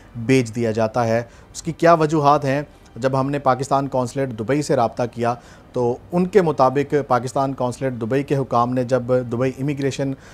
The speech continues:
हुकाम से राब्ता किया, वहाँ जाकर पता किया तो उनको, अ, जो है वो बताया ये गया कि जो पाकिस्तानी विजिट वीज़ा होल्डर पाकिस्तानी दुबई एयरपोर्ट पर मुख्तलिफ एयरलाइन से पहुँचे थे,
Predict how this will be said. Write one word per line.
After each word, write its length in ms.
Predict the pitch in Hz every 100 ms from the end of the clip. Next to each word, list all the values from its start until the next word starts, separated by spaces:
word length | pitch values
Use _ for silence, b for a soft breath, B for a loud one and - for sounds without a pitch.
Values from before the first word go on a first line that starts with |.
| B -
हुकाम 340 | 120 127 131
से 120 | 131
राब्ता 320 | 127 120 - 131
किया, 260 | 131 135
वहाँ 220 | 123 123
जाकर 380 | 123 120 117 120 - -
पता 220 | 131 156
किया 280 | 143 131 135
तो 140 | 131 139
उनको, 400 | 139 131 139 131 B B B
अ, 80 | 120
जो 140 | 117 120
है 200 | 120 127
वो 180 | 127
बताया 460 | 117 117 127 131 147
ये 240 | 127 143
गया 260 | 135 117 117 123 B B - 131
कि 200 | 131 131 131
जो 200 | 113 139
पाकिस्तानी 640 | 175 165 156 143 143 156
विजिट 400 | 120 139 170 165
वीज़ा 220 | 127 127
होल्डर 280 | 120 127 131
पाकिस्तानी 560 | 127 120 120 131 123 127
दुबई 360 | 113 135 143 139
एयरपोर्ट 460 | 135 131 143 127
पर 160 | 139 127
मुख्तलिफ 440 | 131 131 151 139
एयरलाइन 360 | 135 123 123 123
से 280 | - 123 123 B B -
पहुँचे 340 | 131 139 165
थे, 200 | 147 135